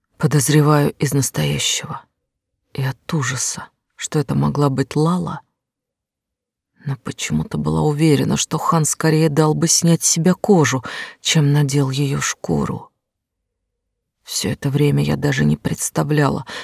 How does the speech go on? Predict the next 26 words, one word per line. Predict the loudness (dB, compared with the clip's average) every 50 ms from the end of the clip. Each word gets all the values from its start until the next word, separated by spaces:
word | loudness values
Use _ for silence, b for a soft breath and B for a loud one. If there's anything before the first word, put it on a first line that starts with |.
| B
что | -10 -6 -2 0 2
могло | 2 2 2 0 0 -2 -2
произойти | _ -2 0 0 0 0 0 2 0 0 0 -2 -4 -4
дома | -4 0 0 2 2 2 2 0 0 -4 -6 -10 _ _ _ _ _ 0
с | 0 0 2
Джаей. | 2 2 2 2 2 0 -2 -4 -6 -10 -14 -20 _ _ _ _ _ _ _ _ _ _ _ _ _ _ _
Откуда | -12 -10 -10 -10 -10 -6 -4 -2 -2 0 0 -2 -2 _
у | -4 -4 -4 -4 -4
этой | -6 -6 -6 -6 -6 -6 -6
бестии | -4 -4 -4 -2 -2 -4 -6 -6 -4 -2 0 2
Лала | 4 4 2 2 2 0 -2 -4 -4 -6 -8 -6 _
и | 0 2 2 2 0 b b b b b b b b b b _ _ _
что | -14 -12 -10 -8 -4 -4
она | -2 -2 -2 -2 -2
сделает | -4 -4 -2 -2 -2 -2 -2 -4 -4 -6
с | -8 -8
детьми, | -8 -8 -8 -4 -2 0 0 0 -2 -4 -10 _ _ _ _ _ _ _ _
когда | -4 -2 -2 0 0 2 2
они | 2 2 0 0
попадут | -4 -6 -2 -2 -2 0 0 -4 -4 -6
в | -8
её | -8 -8 -6 -4 -4 -4
лапы? | -2 -4 -6 -6 -8 -12 -14 -14 -16 _ _ _ _ _ _ _ _ _ _ _ _ _ _ _ _ _ _ _ _ _ _
Что | -6 -6 -4 -2 0 0
с | 0 -2
дедом? | -4 -2 2 4 4 4 4 2 0 -4 -6